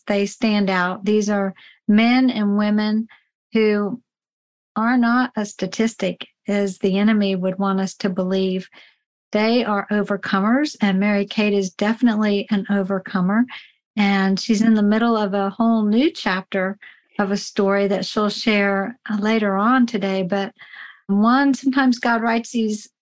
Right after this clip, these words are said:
mysterious chapters in our lives that if he'd given us a vote, we would have deleted that part out. But Mary Kate is trusting God,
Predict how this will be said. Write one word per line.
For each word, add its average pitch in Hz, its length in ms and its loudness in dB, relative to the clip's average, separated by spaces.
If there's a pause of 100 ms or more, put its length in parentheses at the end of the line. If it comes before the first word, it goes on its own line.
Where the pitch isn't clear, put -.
(140)
mysterious 214 840 2
chapters 202 540 -4
in 202 120 0
our 190 140 0
lives 190 460 -2
that 190 320 -2 (580)
if 208 140 -2
he'd 269 200 2
given 240 280 4
us 247 200 0
a 240 120 0
vote, 247 400 2
we 226 200 2
would 254 140 2
have 214 160 2
deleted 226 560 0 (400)
that 214 240 -2
part 220 400 -2
out. 202 460 -4 (640)
But 208 540 0
Mary 220 360 0
Kate 214 400 0
is 196 220 -6
trusting 208 540 -2
God, 196 560 -2